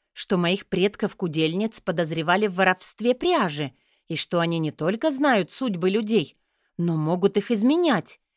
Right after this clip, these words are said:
Были ещё нюансы про то, что детям стоит их опасаться. Но это к делу не относится. И то, что помощи просит не человек, а нечисть,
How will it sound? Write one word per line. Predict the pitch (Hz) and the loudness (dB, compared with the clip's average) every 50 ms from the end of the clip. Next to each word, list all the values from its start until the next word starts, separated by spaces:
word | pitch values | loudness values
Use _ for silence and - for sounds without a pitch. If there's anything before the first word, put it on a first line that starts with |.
| _ _ _ _ _ - | _ _ _ _ _ -10
Были | 156 170 214 262 349 | -2 0 0 2 2
ещё | 370 370 - - 254 202 | 2 0 2 2 2 2
нюансы | 190 180 175 170 170 165 160 - - 185 165 | 2 2 0 0 0 -2 -2 -4 -4 -6 -6
про | - - - 196 | -2 -2 -4 -4
то, | - - 196 277 277 | -2 -2 0 0 0
что | - - - 196 180 | -2 -2 -2 -2 0
детям | 156 214 262 - 254 233 214 | 0 -2 -2 0 0 -2 -2
стоит | - - - - 220 208 220 214 - | -2 -4 -6 -2 -2 -2 0 -2 -4
их | 226 - 262 | -6 -6 -6
опасаться. | 254 - 302 311 - - 214 175 160 - - - 170 147 143 _ _ _ _ _ _ _ _ _ _ - | -2 -2 -2 -2 0 0 0 0 0 -2 -6 -6 -6 -6 -6 _ _ _ _ _ _ _ _ _ _ -6
Но | 170 156 143 | -4 -4 -2
это | 160 165 - 185 | -4 -2 -4 -2
к | 175 180 | -4 0
делу | 160 214 226 220 190 | 2 2 2 2 2
не | 175 180 202 | 0 0 0
относится. | 226 - - 254 220 180 - - 139 - - - 160 135 - _ _ _ _ _ _ _ _ _ _ _ - | 0 0 0 0 0 0 -2 -6 -10 -10 -6 -6 -6 -6 -6 _ _ _ _ _ _ _ _ _ _ _ -4
И | - 190 | -4 -4
то, | - _ - 175 180 202 | -4 _ -6 -2 -2 -2
что | 196 - - 190 | -2 0 0 -2
помощи | - - 180 185 214 220 - - 202 | 0 2 2 2 2 2 2 0 -2
просит | - - 202 214 208 - 208 - - | 2 4 2 2 4 2 -2 0 2
не | 202 190 196 | 0 0 0
человек, | - - 180 170 156 165 208 233 226 208 | -2 -2 0 0 2 2 2 2 2 2
а | 180 | 0
нечисть, | 165 190 247 262 - - 254 - - - - | 2 2 0 -2 -2 -4 -4 -6 -6 -16 -20